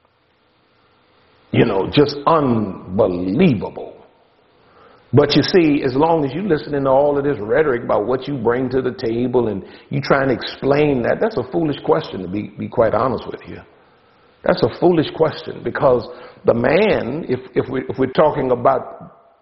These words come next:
biblical manhood, classical manhood, it is the man's responsibility to be concerned about the provision for the woman. It's not the woman's responsibility to be concerned about provision for the man.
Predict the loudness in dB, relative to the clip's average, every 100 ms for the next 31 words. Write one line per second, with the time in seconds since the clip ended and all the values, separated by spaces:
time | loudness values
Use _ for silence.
0 | 0 2 4 2 0 -4 -4 -8 -6 -6
1 | -6 0 0 0 -4 -6 -4 -4 -4 -4
2 | -2 2 2 0 -18 -20 -20 -4 2 4
3 | 2 2 0 0 0 -2 -2 -4 -2 0
4 | 0 -4 -2 0 0 -4 -4 -4 -2 -6
5 | -2 -2 0 -2 0 0 0 -8 -8 -4
6 | -2 -4 -6 0 0 2 2 0 0 -4
7 | -10 -16 -20 _ _ _ _ _ _ _
8 | _ _ _ _ _ _ -20 -20 -20 0
9 | 2 4 2 4 4 4 4 0 -4 -8
10 | -4 -4 -4 -2 -2 0 -4 -2 -2 0
11 | 0 2 2 2 2 2 -2 -6 -6 -4
12 | -6 -4 -2 -2 -2 -2 -2